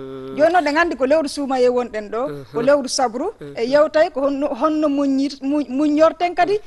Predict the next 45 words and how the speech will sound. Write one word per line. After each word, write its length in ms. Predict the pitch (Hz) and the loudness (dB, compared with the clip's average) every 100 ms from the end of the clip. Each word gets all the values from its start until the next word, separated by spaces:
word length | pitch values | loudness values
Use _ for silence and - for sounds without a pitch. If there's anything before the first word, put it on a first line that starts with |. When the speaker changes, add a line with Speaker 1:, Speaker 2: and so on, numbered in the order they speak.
| - | -10
Speaker 1:
ka 140 | - | -8
Speaker 2:
Mhm. 20 | |
Speaker 1:
suumaye 500 | 254 277 269 247 208 | -6 -4 -2 -2 -4
ɗo, 140 | 202 233 | -6 -8
si 100 | 202 | -8
Allah 180 | 202 196 | -8 -10
on 60 | |
Speaker 2:
Ok. 60 | 190 | -12
Speaker 1:
jaɓi. 300 | 135 131 127 | -12 -14 -14
Speaker 2:
Sayda, 340 | - 226 196 180 | -12 -10 -6 -6
joni 300 | 185 214 196 | -4 -4 -4
noon, 160 | 202 165 - - - - | -8 -10 -16 -18 -16 -16
haray 220 | - 233 214 | -12 -10 -8
ɗo 100 | 196 | -6
maranen 400 | 208 208 196 156 | -4 -2 -2 -4
on 100 | 185 | -6
taw 220 | 190 180 - 160 | -6 -6 -8 -14
hokkuma 460 | 180 226 - 196 - | -8 -8 -6 -6 -6
dalil 360 | 151 226 214 185 | 0 0 0 -4
fi 340 | - 190 180 - - - - | -8 -10 -10 -14 -20 -20 -8
Non, 280 | 190 190 185 | -4 -2 -2
la 80 | 175 | -2
gol 200 | 175 180 | -2 -4
en, 120 | 165 135 - | -6 -10 -6
en 140 | 180 180 | 0 2
yami 220 | 202 196 | 2 2
la 80 | 180 | -2
gol 160 | 175 | -4
fi 160 | 156 180 | -6 -8
o 120 | 160 | -8
sabru 320 | - 175 170 | -8 -10 -12
ka 120 | 151 | -14
suma 360 | 151 170 160 156 | -14 -12 -12 -12
ye. 180 | 135 127 _ 269 | -12 -16 _ -4
Speaker 1:
Naam, 380 | 349 403 262 | 0 2 0
hare 300 | 220 330 349 294 | -2 4 4 6
dalil 320 | 330 320 277 | 4 4 -2
ji 120 | 247 | -4
no 100 | 240 | -4
wodi, 380 | 247 277 262 311 | 2 4 4 0
Speaker 2:
Mhm. 320 | 143 139 - 143 | -4 -8 -6 0
Speaker 1:
hare 160 | 277 | 0
hadis 340 | 277 294 285 277 | 2 0 -2 -4
na 120 | 269 | -4
be, 120 | 247 | -2